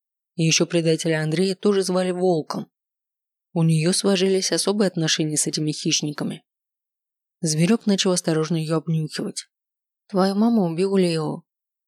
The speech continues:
сообщила она, присаживаясь на корточке, "потому что это закон жизни. Одно борется с другим. Вот так люди боролись с эльфами,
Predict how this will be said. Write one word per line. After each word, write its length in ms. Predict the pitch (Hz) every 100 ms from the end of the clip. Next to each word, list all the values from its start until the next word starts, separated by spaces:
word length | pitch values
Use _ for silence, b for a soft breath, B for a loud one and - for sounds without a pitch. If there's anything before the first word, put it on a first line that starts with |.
| _ _
сообщила 540 | - 165 151 - 160 151
она, 160 | 156
присаживаясь 580 | 156 156 165 151 151 -
на 100 | 160
корточке, 640 | - 165 - - - - - _ _ _ _ _
"потому 280 | 190 196 196
что 160 | - 214
это 200 | 233 190
закон 360 | 156 - 180
жизни. 540 | 160 165 151 156 151 - _ _ _ _ _ _ -
Одно 360 | 208 202 220
борется 460 | 208 160 151 - 170
с 60 | 160
другим. 500 | 175 170 165 143 - _ _ _ _ _ _ _ -
Вот 160 | 233
так 160 | - 254
люди 240 | 220 180
боролись 460 | 165 160 175 180 165
с 100 | -
эльфами, 540 | 175 170 - 147 139